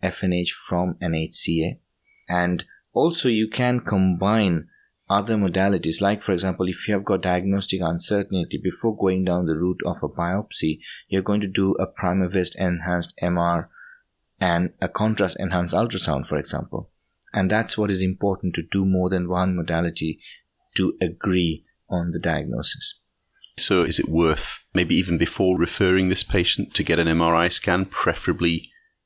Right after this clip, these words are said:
Speaker 2: with a hepatobiliary contrast agent locally, or do you think this should be left to the tertiary centre?
Speaker 1: I think definitely the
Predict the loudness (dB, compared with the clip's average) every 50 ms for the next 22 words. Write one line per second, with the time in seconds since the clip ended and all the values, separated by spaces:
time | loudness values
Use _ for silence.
0 | _ _ _ 0 4 4 4 4 4 0 -8 -12 -14 -14 -20 _ _ _ _ _
1 | _ _ -4 0 0 0 2 0 0 0 0 0 0 -2 0 2 4 4 4 4
2 | 2 0 -2 -4 -4 -4 -2 0 -2 -2 -2 -2 -2 0 2 2 2 2 2 0
3 | 0 -2 -8 _ -6 _ 0 2 2 0 0 0 0 2 2 2 2 0 0 -2
4 | -2 -2 0 2 0 0 0 0 2 2 4 2 2 0 -6 -4 -4 0 2 2
5 | 4 4 2 0 -2 _ -20 -20 -20 _ _ -4 0 2 2 4 4 2 2 2
6 | 0 0 -2 _ _ _ 0 0 2 2 2 2 2 2 0 0 0 -2 -4 -4
7 | -6 -6 -8 _ _ -20 -20 _ _ _ _ -20 _ _ _ _ _ _ _ _
8 | _ _ _ 0 0 0 2 2 0 0 0 -4 -8 _ 0 0 0 0 -2 -4
9 | -4 0 2 2 2 2 2 2 4 4 2 0 -4